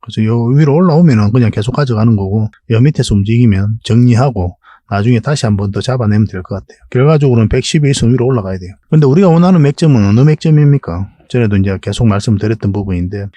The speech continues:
이 큰 추세가 바뀌는 자리라고 그랬죠. 그 자리가 어느 자리라고 그랬어요? 이 사백사십팔 선 위로 올라와야 된다 그랬거든요.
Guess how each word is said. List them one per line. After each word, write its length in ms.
이 160
큰 260
추세가 380
바뀌는 320
자리라고 400
그랬죠. 320
그 100
자리가 300
어느 140
자리라고 280
그랬어요? 460
이 120
사백사십팔 880
선 220
위로 160
올라와야 340
된다 240
그랬거든요. 460